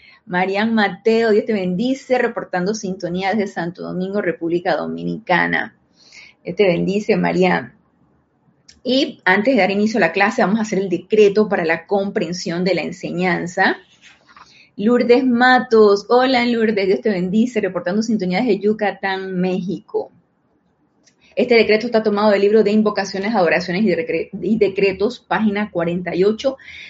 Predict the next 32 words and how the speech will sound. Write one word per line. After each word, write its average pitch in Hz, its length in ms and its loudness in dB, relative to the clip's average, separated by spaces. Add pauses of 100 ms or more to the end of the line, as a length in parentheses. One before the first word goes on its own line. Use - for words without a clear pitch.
(140)
decreto 202 440 2
doce 220 460 4
punto 185 380 -6
cinco, 175 540 -6
para 175 400 0
comprensión 170 800 -4
permanente 214 800 0
de 185 100 2
la 165 80 -2
enseñanza. 170 800 -4 (760)
Y 277 200 2
antes 262 400 4
de 240 180 6
hacer 254 240 0
este 226 200 2
decreto, 240 400 2
vamos 220 240 4
a 233 60 -2
sintonizarnos 220 1080 0
con 202 460 -2
nuestra 202 280 -6
presencia 180 420 -4
Yo 160 140 -4
Soy. 233 400 0
Para 180 220 -2
eso 180 180 -2
vamos 185 220 0
a 180 60 -4
cerrar 175 260 -4
suavemente 175 440 -2
nuestros 170 440 -8
ojos, 247 400 0